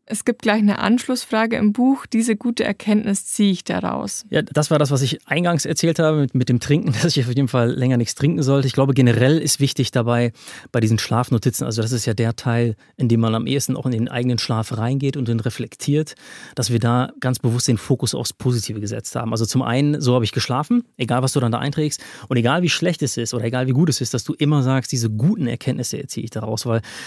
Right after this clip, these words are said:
Speaker 2: wir haben auch ganz viele verschiedene andere Versionen gehabt, wo es dann so war, „Oh, wenn ich jetzt einfach nur aufschreibe, scheiße geschlafen, das deprimiert mich eher als alles andere.“ Wenn ich aber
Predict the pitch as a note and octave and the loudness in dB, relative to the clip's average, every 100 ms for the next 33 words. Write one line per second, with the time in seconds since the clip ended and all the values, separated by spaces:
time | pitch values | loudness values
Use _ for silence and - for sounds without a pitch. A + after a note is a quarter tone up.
0 | - - C3+ D3 D#3 - C3+ C3+ C3+ C3 | -6 0 2 4 2 2 0 2 2 2
1 | C3 D#3+ C3 A2+ A#2 C3 A#2 - B2 - | 2 2 2 4 4 4 2 0 0 2
2 | A#2 A2+ A#2 A2 - - _ _ - C#3 | 0 2 2 0 -6 -20 _ _ 0 2
3 | G#2 G#2 A#2 C3 B2+ A#2 C3+ - B2+ A#2+ | 2 0 -2 -2 -2 -2 -2 -4 -2 0
4 | A#2 - - C3 B2+ A2 - C3 C#3+ A2+ | -2 -2 -2 -2 -2 -2 0 0 0 -2
5 | A2+ A2+ - - - C3 E3+ C3+ B2+ A2 | -2 -4 0 0 2 2 2 -2 -2 -4
6 | G#2+ A2 G#2+ C#3 C#3+ A2 A2+ - - - | -4 -6 -4 0 0 0 -2 -4 -16 -14
7 | - C3+ C3+ A#2+ | -4 0 0 0